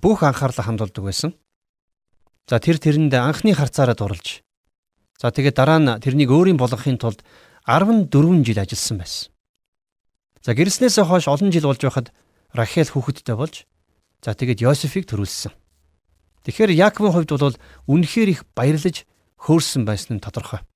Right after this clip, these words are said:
А гэтэл харин одоо Рахел нас барсан болохоор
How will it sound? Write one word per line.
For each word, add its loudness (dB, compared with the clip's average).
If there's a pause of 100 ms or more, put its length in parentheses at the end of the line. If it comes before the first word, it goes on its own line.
(1600)
А -6
гэтэл -2
харин 2
одоо 4
Рахел 2
нас 0
барсан -2
болохоор -2